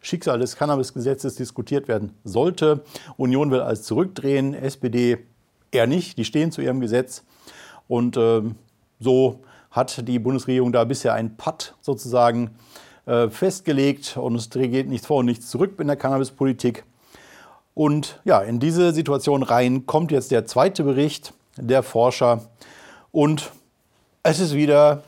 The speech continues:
das Ergebnis, dass nichts Schlimmes passiert ist durch das Cannabis-Gesetz. Einige positive Entwicklungen da sind, ein paar Sachen werden auch kritisch gesehen, wird ein bisschen, ähm, Veränderungsbedarf durchaus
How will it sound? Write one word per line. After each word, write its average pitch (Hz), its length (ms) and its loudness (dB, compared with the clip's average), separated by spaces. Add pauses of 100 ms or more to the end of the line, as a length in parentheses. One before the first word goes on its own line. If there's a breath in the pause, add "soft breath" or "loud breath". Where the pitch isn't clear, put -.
(100)
das 135 200 -2
Ergebnis, 127 500 0
dass 117 380 -2 (160)
nichts 170 520 -4
Schlimmes 151 300 -2
passiert 170 400 -2
ist 147 180 -4
durch 165 140 0
das 139 160 -6
Cannabis-Gesetz. 127 880 -2 (580 loud breath)
Einige 127 500 2 (160)
positive 151 480 0
Entwicklungen 127 500 -2
da 123 260 2
sind, 127 240 0
ein 113 160 -6
paar 147 220 4
Sachen 139 240 -2
werden 131 160 0
auch 113 120 -2
kritisch 151 320 -4
gesehen, 131 480 0
wird 127 180 -2
ein 110 60 -6
bisschen, 120 360 -2 (500 loud breath)
ähm, 117 480 0
Veränderungsbedarf 123 1040 0
durchaus 117 600 -4